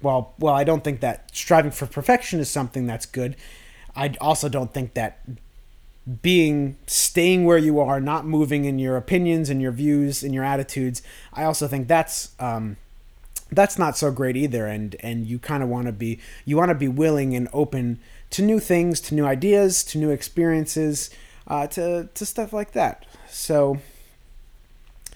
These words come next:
yeah, just rambled a little bit at the end there, but hopefully, hopefully you took something out of it. Uh, so I, I think that's going to wrap it up for this first episode. Um, if you want to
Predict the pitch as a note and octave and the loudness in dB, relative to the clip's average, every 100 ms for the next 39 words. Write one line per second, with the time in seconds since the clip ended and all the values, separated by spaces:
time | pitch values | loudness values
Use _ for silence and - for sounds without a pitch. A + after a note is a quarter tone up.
0 | - - - C#3 - G#2 B2+ C#3 C3 C#3+ | -20 -20 -6 -2 -2 -2 -6 -6 -4 0
1 | F3 F3 D3+ D#3+ E3 D3 D3 D3 D#3 G#3 | 0 0 0 0 0 2 0 0 0 2
2 | G#3+ A3 A3 G#3+ D#3 C3+ D#3 E3 - E3+ | 0 0 0 0 0 0 0 -2 0 2
3 | E3+ D#3+ C#3+ F#3+ G#3+ G#3+ F#3+ F#3+ F3+ - | 2 2 0 -2 -2 2 2 2 -4 -12
4 | - D3 F#3 - E3 D#3 D3+ C3+ G2 F#2 | -12 -2 -2 0 0 0 0 0 -4 -8
5 | - - A2+ A2 G#2+ F2 - C3 C#3+ - | -14 -10 -6 -6 -6 -8 -4 -4 -6 -10
6 | - A2+ - B3 - G#3+ - F#3 F3 D#3+ | -10 -6 -2 0 2 2 2 0 0 4
7 | D#3+ E3 C#3 D#3 E3 - - - - - | 4 4 2 2 0 -6 -20 -20 -12 0
8 | E3+ F3+ - D#3+ - C#3+ C3 - C3 C#3+ | 2 2 0 0 0 -2 -2 -2 0 0
9 | D#3 - - - - C3 A#2 A2+ A2 A2+ | -2 -10 -20 -14 -6 -2 -2 -4 -6 -10
10 | - - - - - - - - - - | -16 -20 -20 -20 -20 -20 -20 -20 -20 -20
11 | - - - E3+ D#3+ D#3+ D#3+ D3+ - - | -20 -2 2 2 2 2 2 0 -4 -4
12 | D#3 C#3 C3 | -2 0 -2